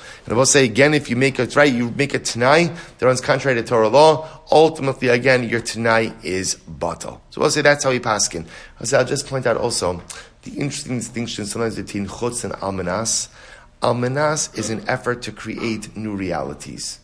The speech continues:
versus chutz, which is often just an attempt to free myself from certain obligations. See, I will say,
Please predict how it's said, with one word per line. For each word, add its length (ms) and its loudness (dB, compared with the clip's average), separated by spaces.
versus 560 -2
chutz, 680 -2
which 200 -6
is 200 -4
often 340 -2
just 280 -6
an 100 -4
attempt 640 -4
to 100 -6
free 260 -2
myself 440 0
from 140 -2
certain 380 -2
obligations. 680 -6
See, 80 0
I 40 2
will 140 2
say, 260 -2